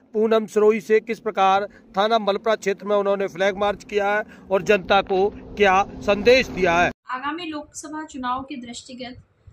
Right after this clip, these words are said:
Speaker 2: आज आईटीबीपी के साथ में थाना फोर्स मलपुरा के साथ एक flag march किया गया जो लगभग बारह से तेरह किलोमीटर का रहा। इसमें सभी संवेदनशील स्थानों को जैसे धनौली, मलपुरा,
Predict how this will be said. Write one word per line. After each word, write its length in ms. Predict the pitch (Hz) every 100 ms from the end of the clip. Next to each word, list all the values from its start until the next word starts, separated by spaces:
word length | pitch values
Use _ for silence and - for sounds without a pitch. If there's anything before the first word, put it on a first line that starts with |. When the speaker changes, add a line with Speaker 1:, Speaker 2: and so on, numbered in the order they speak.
| -
Speaker 2:
आज 240 | 240 269 -
आईटीबीपी 640 | 254 262 311 294 277 254 285
के 140 | 277
साथ 380 | 277 226 214 233
में 180 | 240 320 _ _ _ - - 254
थाना 200 | 240 269
फोर्स 340 | 269 254 285 247
मलपुरा 380 | 240 240 262
के 200 | 262 262
साथ 260 | 247 240 - _ _ _ 254
एक 100 | 254
flag 200 | 254 240 247
march 220 | 262 269
किया 260 | - 240 226
गया 180 | 233 285
जो 140 | 269
लगभग 280 | 240 233 254
बारह 320 | 233 226 240
से 140 | 240
तेरह 240 | - 247 254
किलोमीटर 480 | 262 240 226 220 214
का 180 | -
रहा। 320 | 220 208 262 - - - _ - 254
इसमें 360 | - 285 285
सभी 280 | 294 247 285
संवेदनशील 760 | 302 269 254 254 285 277 277 269
स्थानों 400 | - 233 247 269
को 260 | 277 294
जैसे 280 | 277 247 254
धनौली, 600 | 233 226 240 233 254 254
मलपुरा, 680 | 220 233 247 240 240 247